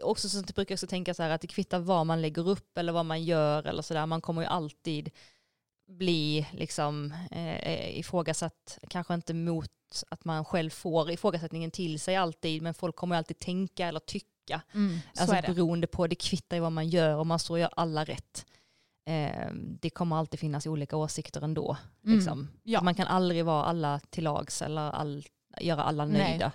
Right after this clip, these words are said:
Speaker 1: Det går inte,
Speaker 2: Det är
Speaker 1: liksom.
Speaker 2: sant. Men finns det någonting som du inte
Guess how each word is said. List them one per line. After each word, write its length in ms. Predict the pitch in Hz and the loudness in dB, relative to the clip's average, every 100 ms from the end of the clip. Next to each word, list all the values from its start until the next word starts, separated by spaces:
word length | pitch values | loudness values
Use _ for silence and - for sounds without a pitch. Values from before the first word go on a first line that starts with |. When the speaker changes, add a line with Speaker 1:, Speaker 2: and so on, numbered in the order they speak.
| - | -4
Speaker 1:
Det 60 | |
går 340 | 160 160 147 156 | -2 0 0 -2
inte, 220 | 156 170 | -4 -6
Speaker 2:
Det 60 | |
är 40 | - | -4
Speaker 1:
liksom. 220 | 190 180 | -2 -2
Speaker 2:
sant. 300 | 175 - - - - - - | -4 -8 -14 -20 -20 -18 4
Men 320 | 214 240 - | 8 8 6
finns 380 | - 269 262 - | 2 4 4 4
det 360 | 262 269 277 - - | 6 6 6 2 2
någonting 580 | 240 254 294 220 226 | 8 8 8 4 4
som 220 | 202 214 190 | 6 6 6
du 180 | 196 - | 4 0
inte 680 | - 247 196 147 - - 220 | 2 4 4 2 -4 0 0